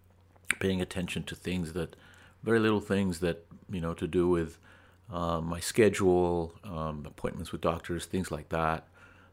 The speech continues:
um, that she, she's on top of. She's just like, "Hey," you know, and, and lets me know that, hey, that she, she really values,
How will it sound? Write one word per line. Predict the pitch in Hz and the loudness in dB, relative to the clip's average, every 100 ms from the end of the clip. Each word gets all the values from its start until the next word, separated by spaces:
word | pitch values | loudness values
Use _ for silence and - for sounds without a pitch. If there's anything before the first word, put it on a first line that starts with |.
| - | -10
um, | 98 87 85 82 85 | -4 0 0 -2 0
that | 95 | 0
she, | - - - | -2 -10 -12
she's | - 107 | -8 -4
on | 117 123 | -4 -4
top | 135 139 | -4 -4
of. | - - - | -6 -8 -16
She's | - 87 | -10 -6
just | 98 92 - | -2 -4 -4
like, | 87 87 - | -6 -6 -4
"Hey," | 98 98 87 90 - | -2 -2 -4 -10 -12
you | 82 | -8
know, | 80 82 90 - _ | -6 -8 -14 -20 _
and, | 104 87 85 - | -8 -6 -6 -6
and | 90 | -4
lets | 92 90 - | -2 -2 -2
me | |
know | 90 92 | -2 -2
that, | 90 87 - - | -2 -4 -6 -14
hey, | - - | -12 -10
that | 82 78 | -10 -8
she, | - 90 85 | -6 -6 -6
she | - | -6
really | 85 90 90 | -2 0 0
values, | 85 90 90 90 87 80 | 0 2 2 0 -2 -6